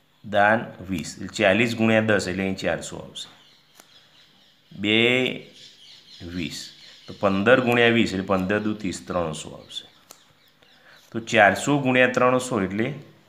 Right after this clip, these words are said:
સાતસો. એકમ તો કંઈ આપેલા નથી, બરાબર?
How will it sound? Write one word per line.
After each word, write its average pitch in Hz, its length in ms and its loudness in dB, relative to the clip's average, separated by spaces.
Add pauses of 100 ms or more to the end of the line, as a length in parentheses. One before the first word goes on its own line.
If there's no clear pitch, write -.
(340)
સાતસો. - 680 2 (880)
એકમ 113 440 2
તો 127 200 -2
કંઈ 123 220 0
આપેલા 117 440 6
નથી, 110 420 0 (360)
બરાબર? 120 380 2